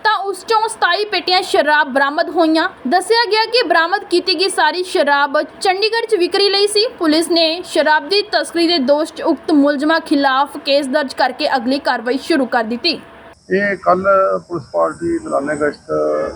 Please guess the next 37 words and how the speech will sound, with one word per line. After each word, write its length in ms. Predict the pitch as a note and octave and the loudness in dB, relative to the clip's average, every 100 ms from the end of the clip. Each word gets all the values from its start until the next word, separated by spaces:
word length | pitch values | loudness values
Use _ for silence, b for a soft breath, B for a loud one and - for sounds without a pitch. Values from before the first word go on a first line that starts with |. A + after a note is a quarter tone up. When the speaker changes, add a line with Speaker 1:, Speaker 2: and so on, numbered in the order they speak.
| - - A#2+ - _ - D#3+ | -14 -20 -20 -20 _ -16 -14
Speaker 2:
ਸਿਆਣੀਆਂ 380 | D#3 C#3 C#3 | -12 -8 -8
ਕੋਲ 140 | C#3 C#3 | -8 -10
ਮੌਜੂਦ 300 | C3 A#2+ A2+ | -8 -6 -8
ਸੀ। 240 | D3 F#3 - - - - - F3+ | -8 -12 -12 -20 -20 -20 -12 -10
ਉੱਥੇ 280 | - G3 | -6 -4
ਮੁਖਬਰ 340 | F#3+ D3+ E3+ D#3+ | -4 -4 -4 -2
ਖਾਸ 240 | E3 D#3+ | 0 -2
ਨੇ 80 | E3 | -2
ਦੱਸਿਆ 360 | C#3+ A#2+ C#3+ D#3 | -6 -4 -2 -2
ਕਿ 240 | E3+ F3 | -2 -6
ਸਤੀਸ਼ 380 | - - D3+ D3 | -8 -8 -8 -8
ਕੁਮਾਰ 320 | - D#3 D#3 D3+ | -4 2 2 2
ਨਾਮ 180 | D3 C#3 - | -2 -4 -4
ਦਾ 80 | D3 C#3+ - | -4 -4 -8
ਬੰਦਾ 220 | A#2 A#2+ | -8 -6
ਹੈ, 60 | C3+ | -6
ਸਤੀਸ਼ 420 | - C3+ C3 - | -10 -20 -20 -18
ਕੁਮਾਰ 240 | C3+ C3 C3+ | -8 -8 -8
ਉਰਫ 220 | - B2+ | -10 -4
ਲਾਲ 220 | A#2+ A#2 | -2 2
ਹੈ, 100 | B2 | 0
ਬਡਾਲੀ 320 | C3 A#2+ A#2 A#2 | 2 2 2 0
ਦਾ 140 | B2+ | -4
ਰਹਿਣ 200 | A2+ A#2+ | -4 -2
ਵਾਲਾ 160 | B2+ C3 | -2 -2
ਹੈ। 100 | - - - - - | -6 -16 -20 -16 -6
ਇਹ 60 | F#3 | -4
ਚੰਡੀਗੜ੍ਹ 480 | F3+ D#3+ F3 F3+ E3 | -2 0 2 0 -2
ਤੋਂ 100 | F#3 F#3 E3+ | -4 -4 -4
ਸਸਤੀ 320 | D3+ - C3+ | -8 -10 -6
ਸ਼ਰਾਬ 300 | D3+ D3 D3+ | 0 0 0
ਲਿਆ 220 | C#3 C3+ | 0 0
ਕੇ 220 | C3+ D#3 | -2 -8
ਬਡਾਲੀ 440 | D3 C3+ B2+ C3+ C3+ | -6 -2 -2 -2 -8
ਏਰੀਆ 280 | B2+ C3 C3+ | -8 -8 -8
ਦੇ 60 | |
ਵਿੱਚ 180 | C3+ B2+ | -10 -12